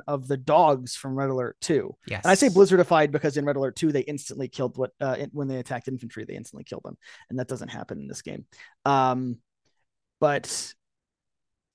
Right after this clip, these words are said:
Speaker 1: I, I actually thought that was really clever and charming. And as someone who, who kind of likes that style of game, I was really happy to see that. Uh,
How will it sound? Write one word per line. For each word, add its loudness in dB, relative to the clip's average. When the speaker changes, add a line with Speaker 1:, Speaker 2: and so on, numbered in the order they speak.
Speaker 1:
I, 8
I 8
actually 8
thought 4
that 2
was -2
really 0
clever 4
and -2
charming. -4
And 0
as 2
someone 2
who, 0
who -2
kind -2
of -2
likes 4
that 0
style 0
of -10
game, -4
I 4
was 2
really 0
happy -2
to -8
see -8
that. -8
Uh, 0